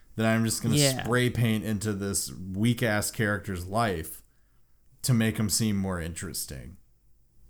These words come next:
Speaker 2: And it is wild that no editor went like, "Whoa, <laughs> whoa,
Speaker 1: Yeah.
Speaker 2: too far.
Speaker 1: Yeah.
Speaker 2: Too far."
Speaker 1: Well, hang, <sighs> okay.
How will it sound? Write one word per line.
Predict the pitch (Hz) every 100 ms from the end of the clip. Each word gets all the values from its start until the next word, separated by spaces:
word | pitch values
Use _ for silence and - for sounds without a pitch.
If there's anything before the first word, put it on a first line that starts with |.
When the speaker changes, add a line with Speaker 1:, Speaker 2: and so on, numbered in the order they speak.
| - - - - -
Speaker 2:
And | 226
it | 254
is | 330 330
wild | 220 220 208 160 156
that | 156 -
no | 160 170 196
editor | - 156 175 170 151
went | 139 139 -
like, | 127 117
"Whoa, | 113 143 160 180 208 175 156 208 202 214 202 151 214 233 196 170
<laughs> |
whoa, | 185 269 247 233 220 165 135 -
Speaker 1:
Yeah. | 139 139 139 143
Speaker 2:
too | 269 294
far. | 180 151 120 113 - - - _ -
Speaker 1:
Yeah. | 123 156 117 85
Speaker 2:
Too | 185 302 233
far." | 170 143 120 -
Speaker 1:
Well, | 233 247 - - -
hang, | 202 196 - - - - - -
<sighs> | - _ _ _ - -
okay. | 196 165 110 87